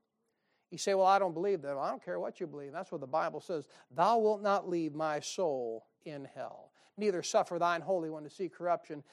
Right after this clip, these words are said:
He suffered. His soul was given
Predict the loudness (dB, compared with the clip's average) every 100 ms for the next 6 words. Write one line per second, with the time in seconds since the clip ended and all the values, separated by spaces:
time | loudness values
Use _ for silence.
0 | _ -2 -2 0 6 6 6 0 -8 -4
1 | 6 6 6 6 12 12 12 12 10 2
2 | 2 6 6 4